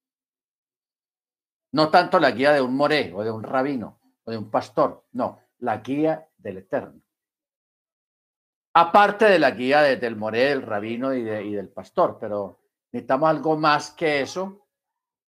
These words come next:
algo más que eso para entender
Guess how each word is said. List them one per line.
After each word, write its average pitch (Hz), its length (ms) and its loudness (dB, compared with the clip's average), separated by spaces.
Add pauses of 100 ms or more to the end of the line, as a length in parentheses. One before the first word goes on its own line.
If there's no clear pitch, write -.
(220)
algo 120 300 -2
más 147 260 -4
que 147 240 -2
eso 170 400 -10 (400)
para 196 540 6
entender 147 1200 -2